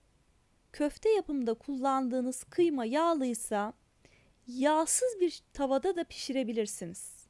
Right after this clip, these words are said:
Ama benim kullandığım kıyma yağsız bir kıymaydı. O yüzden ekstra biraz yağ kullanmayı tercih ettim.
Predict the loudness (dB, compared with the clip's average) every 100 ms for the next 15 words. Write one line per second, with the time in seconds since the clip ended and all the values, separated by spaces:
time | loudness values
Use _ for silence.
0 | _ _ _ -20 -14 -6 -2 0 0 -4
1 | -6 -4 0 0 0 -2 -4 -4 0 0
2 | 0 -2 -6 _ _ -4 0 2 2 0
3 | -2 0 -4 -4 -4 -4 -2 -4 -4 -4
4 | -4 -8 _ _ _ _ _ -2 4 4
5 | 4 2 2 0 -4 -12 _ _ _ -6
6 | -6 -4 -6 -2 0 0 2 2 0 -4
7 | -8 _ _ _ -4 2 4 2 -2 -2
8 | -2 -2 -2 -2 0 2 2 0 -4 -4
9 | _ -10 -10